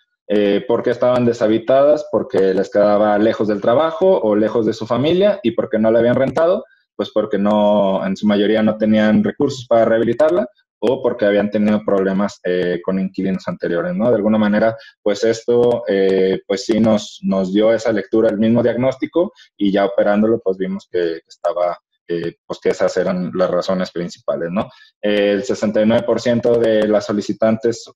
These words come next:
eh, son mujeres. Eh, de estas mujeres, el veintiún por ciento han sufrido violencia de género intrafamiliar. Eh, esto, pues, también da, pues, una, abre una puerta de, de pensar en que, pues, las mujeres,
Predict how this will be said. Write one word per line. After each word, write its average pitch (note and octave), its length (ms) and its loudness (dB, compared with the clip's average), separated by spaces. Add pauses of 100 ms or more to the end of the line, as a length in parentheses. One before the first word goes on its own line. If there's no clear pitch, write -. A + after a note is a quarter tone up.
(140)
eh, F#2 640 0
son G#2 440 0
mujeres. D#3 540 0 (320)
Eh, G2 360 2
de G#2 100 2
estas G#2+ 260 0
mujeres, A#2 720 0
el G2 280 0
veintiún G2+ 440 0
por A2+ 140 -2
ciento A2+ 360 0
han G#2+ 100 0
sufrido A2 500 2
violencia G#2 420 0
de G#2 60 -2
género A2 380 0
intrafamiliar. G2+ 720 0 (500)
Eh, F#2+ 580 2
esto, G#2+ 380 -4
pues, - 140 -6
también G2+ 560 0
da, G2 420 0
pues, - 200 -8
una, G2 600 -2 (120)
abre F#2+ 240 0
una A2 180 2
puerta B2 400 0
de, F#2+ 380 0 (240)
de G#2 120 -2
pensar G#2 460 0
en A2 80 0
que, G2+ 180 0
pues, F#2+ 160 0
las F#2+ 140 0
mujeres, G#2+ 920 -2